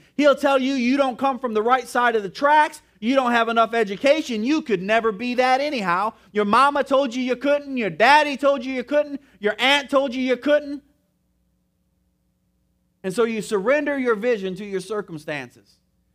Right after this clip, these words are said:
And when things get rough, which they will, you throw up your hands and say, "Well, you know what?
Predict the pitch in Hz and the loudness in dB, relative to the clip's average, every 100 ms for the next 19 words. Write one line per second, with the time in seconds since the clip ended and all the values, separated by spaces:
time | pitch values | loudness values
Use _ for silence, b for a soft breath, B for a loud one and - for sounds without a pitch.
0 | - 208 208 226 330 311 302 294 262 202 | -2 0 2 2 2 0 0 0 -2 -2
1 | 277 269 240 254 180 165 _ 180 233 233 | 0 0 2 2 2 -4 _ 0 0 2
2 | 233 214 214 156 117 - _ _ _ _ | -2 0 -2 -2 -4 -14 _ _ _ _
3 | _ _ _ _ _ _ - 180 - 247 | _ _ _ _ _ _ -8 -8 0 2
4 | 277 262 254 208 208 190 170 160 156 170 | 4 2 -2 -4 -2 -2 -4 -8 -6 -4
5 | 156 170 160 165 170 175 180 175 | -2 -4 -4 -4 -4 -2 -4 -8